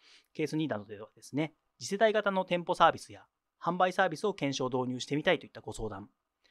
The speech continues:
またケース三などではですね、バーチャル店舗を利用した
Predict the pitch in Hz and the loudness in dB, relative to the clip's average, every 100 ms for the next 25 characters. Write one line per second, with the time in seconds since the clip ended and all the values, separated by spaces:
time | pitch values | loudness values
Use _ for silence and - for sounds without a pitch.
0 | _ _ 127 117 156 151 - 170 180 185 | _ _ -8 -2 0 -2 2 4 4 2
1 | 101 98 - 127 156 - _ _ 135 185 | 0 -6 -12 -6 -6 -6 _ _ 6 6
2 | 214 220 226 214 127 98 98 101 - 135 | 6 0 -2 -4 -4 -6 -8 -4 6 6